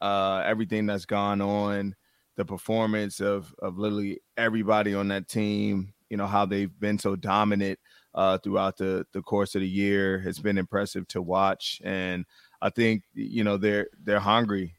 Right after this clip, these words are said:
um, and they're determined to not only, you know, get to the Super Bowl, but finish this thing out,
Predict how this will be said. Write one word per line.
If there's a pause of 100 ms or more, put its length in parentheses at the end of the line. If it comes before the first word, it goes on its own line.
um,
and
they're
determined
to (200)
not
only,
you
know,
get
to
the
Super
Bowl,
but (320)
finish
this
thing
out,